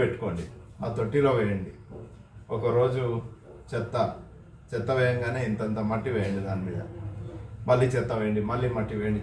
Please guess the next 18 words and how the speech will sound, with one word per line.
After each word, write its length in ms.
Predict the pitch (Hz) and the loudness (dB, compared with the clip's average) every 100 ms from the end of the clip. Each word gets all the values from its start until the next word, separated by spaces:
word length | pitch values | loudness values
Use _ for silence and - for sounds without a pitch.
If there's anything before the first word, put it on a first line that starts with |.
| 101 | -2
చెత్త 280 | - - 117 | -4 -2 -2
మట్టి 220 | 107 104 104 113 | -2 -2 -2 0
అట్లా 200 | 147 143 | 2 4
వేస్తే 300 | 135 143 147 151 202 | 6 4 2 2 2
మొత్తం 200 | 139 143 135 | 0 0 0
ఒక 100 | 123 | 2
లేయర్స్ 320 | 120 123 117 - | 4 4 4 0
లాగా 180 | 113 110 104 | 0 0 0
తయారయ్యి 400 | 104 104 107 - - - - - | -2 0 0 0 -4 -14 -14 0
కొన్ని 220 | 143 135 135 | 4 6 6
రోజుల 240 | 160 185 165 | 6 4 4
తర్వాత 280 | 139 131 156 | 4 4 4
అదొక 240 | 147 123 120 110 | 2 2 -2 -4
మంచి 320 | 107 196 196 165 | -4 0 4 6
ఎరువు 200 | 143 151 147 | 6 6 2
తయారవుతుంది 560 | 135 120 113 104 - - | 2 2 0 -2 -6 -10
ఫ్రెండ్స్. 320 | 101 - - - - - - - - - - - - | -6 -6 -6 -8 -8 -8 -8 -6 -4 -4 -6 -8 -4
ఆ 20 | - | 2